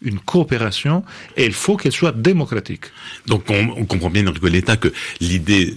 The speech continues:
Speaker 2: de la souveraineté aujourd'hui, neuf fois sur dix, ça se prend au niveau européen, on comprend bien ce que vous voulez dire. Mais là, comment interprétez-vous les, les velléités sécessionnistes de la Catalogne ? Là, on est, bouf, sur le repli.
Speaker 1: Moi, je pense que c'est une conséquence de tout ça, de ce dépaysement.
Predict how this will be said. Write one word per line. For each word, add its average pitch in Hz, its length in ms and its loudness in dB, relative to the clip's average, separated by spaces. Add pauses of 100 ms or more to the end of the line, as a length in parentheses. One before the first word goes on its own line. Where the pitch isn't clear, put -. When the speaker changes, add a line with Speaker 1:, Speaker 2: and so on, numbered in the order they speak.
(120)
Speaker 2:
de 90 80 -2
la 80 100 0
souveraineté 92 500 2
aujourd'hui, 87 520 2 (480)
neuf 101 240 4
fois - 240 2
sur - 180 -2
dix, 110 120 6
ça - 120 -2
se 85 140 0
prend 87 180 -2
au 85 60 4
niveau 85 480 2
européen, 85 480 2
on 104 80 0
comprend 80 280 -4
bien 85 120 0
ce - 80 -4
que - 20 -12
vous 95 60 0
voulez 98 160 2
dire. 156 100 4
Mais 131 120 6
là, 123 100 4 (300)
comment 165 200 4
interprétez-vous 131 640 0
les, 143 120 2 (200)
les 101 80 4
velléités 113 480 4
sécessionnistes 117 800 0
de 92 140 2
la 90 120 2
Catalogne ? 101 520 0
Là, 120 180 2
on 139 80 0
est, 127 140 2 (180)
bouf, 208 300 -2
sur 135 180 0
le 135 100 4
repli. 117 500 0 (580)
Speaker 1:
Moi, 113 120 2
je 98 60 -2
pense 190 220 2
que - 100 2
c'est 139 180 2
une 127 120 2
conséquence 147 500 0
de 131 80 0
tout 110 160 -2
ça, 107 160 -2
de 95 120 -2
ce - 120 2
dépaysement. 104 720 2